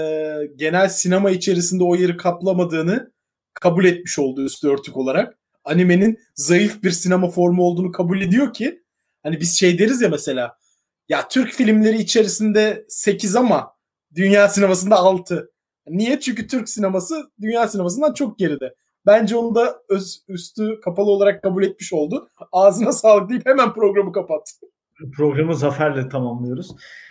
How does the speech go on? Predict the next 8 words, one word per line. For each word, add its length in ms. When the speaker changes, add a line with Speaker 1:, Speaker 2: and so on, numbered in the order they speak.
Speaker 2:
Öyle 280
talih 260
sinemayı 580
biz 380
bu 240
hafta 260
da 40
noktalayacağız 800